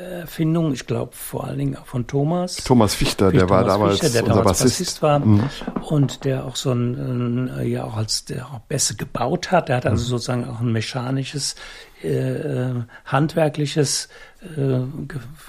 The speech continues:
Speaker 1: Verhältnis zu den Dingen. Und der hat da, glaub ich, angefangen
Speaker 2: Kann
Speaker 1: mit
Speaker 2: ich
Speaker 1: der,
Speaker 2: mir
Speaker 1: mit der,
Speaker 2: ja.
Speaker 1: zusammen mit der Sirene da irgendwie ein System, ähm, wahrscheinlich nicht alleine, aber, äh, Stefan Buchberger war bestimmt auch noch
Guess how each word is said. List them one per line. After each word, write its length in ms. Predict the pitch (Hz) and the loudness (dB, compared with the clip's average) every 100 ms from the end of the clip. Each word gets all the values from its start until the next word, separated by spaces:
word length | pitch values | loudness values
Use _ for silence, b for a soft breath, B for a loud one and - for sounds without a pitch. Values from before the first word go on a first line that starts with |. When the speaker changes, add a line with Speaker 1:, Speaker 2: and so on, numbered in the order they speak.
| 143 - - | -20 -20 -16
Speaker 1:
Verhältnis 600 | - 139 147 143 147 - | 0 4 4 2 -2 -2
zu 100 | 156 | 0
den 180 | 143 143 | 2 4
Dingen. 380 | 156 151 151 - B B B B - - | 4 4 2 -2 B B B B -14 -8
Und 200 | 131 135 | -4 -2
der 240 | 127 123 131 - - | -2 -2 -8 -20 -18
hat 180 | 139 135 | -10 -8
da, 80 | |
glaub 240 | 120 123 120 | -4 -2 -2
ich, 180 | 117 123 | -4 -2
angefangen 760 | 127 131 - 135 120 123 117 - B B B B B B B 123 | 0 0 -2 0 2 2 0 -4 B B B B B B B 2
Speaker 2:
Kann 100 | 120 | 4
Speaker 1:
mit 40 | |
Speaker 2:
ich 80 | 117 | 4
Speaker 1:
der, 160 | 123 117 | 4 4
Speaker 2:
mir 60 | |
Speaker 1:
mit 140 | 120 117 | 2 2
der, 280 | 117 117 123 | 0 0 -2
Speaker 2:
ja. 200 | 117 95 | 2 2
Speaker 1:
zusammen 340 | 95 123 123 131 | 2 2 2 4
mit 120 | 131 | 4
der 100 | 123 | 2
Sirene 840 | 110 107 110 131 139 147 147 147 143 B B B - - | 2 0 2 4 6 6 6 2 -2 B B B -20 -12
da 220 | - 123 | -8 -6
irgendwie 440 | - 139 127 113 120 | -4 -4 -4 -4 -6
ein 120 | 120 | -4
System, 680 | 120 117 - 123 120 120 117 B B B B B - 185 151 156 | -4 -6 0 4 4 2 0 B B B B B -20 -18 -12 -6
ähm, 300 | 123 113 110 | -2 -2 -2
wahrscheinlich 380 | 123 110 120 104 | -2 0 0 2
nicht 180 | 123 113 | 2 4
alleine, 520 | 107 117 156 165 117 | 4 4 6 4 2
aber, 300 | 107 120 117 B B B B - | 0 -2 -2 B B B B -10
äh, 220 | 127 113 | -4 -4
Stefan 380 | 107 139 120 107 | -4 -4 -2 -2
Buchberger 500 | 123 131 135 131 117 | -2 -4 -4 -4 -4
war 140 | 117 113 | -6 -6
bestimmt 340 | 120 123 117 | -4 -4 -2
auch 100 | 139 | 0
noch 300 | 135 117 - | 0 -2 -8